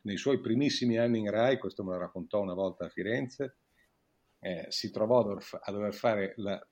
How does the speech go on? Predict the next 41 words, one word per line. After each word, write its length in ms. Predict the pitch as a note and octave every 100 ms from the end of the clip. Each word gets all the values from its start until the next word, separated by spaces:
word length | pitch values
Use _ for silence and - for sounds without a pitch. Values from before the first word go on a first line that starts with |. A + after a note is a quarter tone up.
| _
insieme 500 | G2 F2 - G#2+ G2+
ad 100 | F2+
altri 380 | G2 F#2+ D#2+ D#2+
che 80 | F2
non 120 | E2+
ricordo 340 | E2 G2+ F#2
chi 120 | E2 E2+
fossero, 440 | B2+ B2 G#2+ F2+
la 100 | F2+
radiocronaca 680 | G2+ A2 A2+ C3 C#3 A#2 G#2
diretta 420 | G#2+ A#2+ B2 -
dei 160 | F#2+ F#2
funerali 600 | - A#2+ A2+ A#2 B2 A2+
del 140 | F#2+
grande 380 | G2 G2 F#2 F#2
Tonino 340 | - D2+ - _ _ _ _ _ _ _ _ _ -
nel 220 | A2 A2
maggio 320 | A#2 B2 A#2
del 100 | G#2
quarantanove, 560 | G2+ F#2+ - E2 - - _
no? 260 | - G2+ G2
Quindi 220 | - G2+ F#2 - - _ -
tu 100 | C#3+
immaginati 920 | D#3 D3+ E3 F#3+ G3 E3 D#3+ C3+ C#3+
questa 420 | - D3 - D3+ C#3+
voce 440 | D#3 E3+ E3 C3
che 60 | A#2
aveva 320 | B2 B2 A2
Zavoli, 480 | A#2+ A#2 A#2+ A#2+ A2
che 120 | G#2
secondo 320 | G#2+ F#2+ F#2+
me 200 | G2+ G#2+
è 60 | G2
una 220 | F#2+ G2+
delle 220 | F#2+ F2+ -
prime 380 | G#2+ G#2+ G2 -
tre 260 | G#2 A2
di 160 | G#2 F#2
tutti 300 | G2 F#2+ -
i 80 | E2
tempi, 580 | D#2+ - _ _ D2